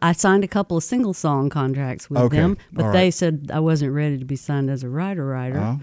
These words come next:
Speaker 2: well.
Speaker 1: But Reunion Publishing, Amy Grant's, uh, company, thought otherwise, and they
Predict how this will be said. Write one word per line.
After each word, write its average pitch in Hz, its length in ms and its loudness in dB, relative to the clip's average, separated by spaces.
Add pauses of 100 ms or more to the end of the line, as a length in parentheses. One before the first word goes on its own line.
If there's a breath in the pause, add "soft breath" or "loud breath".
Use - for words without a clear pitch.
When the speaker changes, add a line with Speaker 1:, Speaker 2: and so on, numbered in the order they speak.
Speaker 2:
well. 107 320 -4
Speaker 1:
But 160 260 2
Reunion 160 760 2 (200)
Publishing, 139 600 -4 (120)
Amy 143 200 -4
Grant's, - 560 -6
uh, 131 200 -8
company, 127 440 -6
thought 139 260 -4
otherwise, 175 600 -2
and 135 200 -2
they 165 220 -2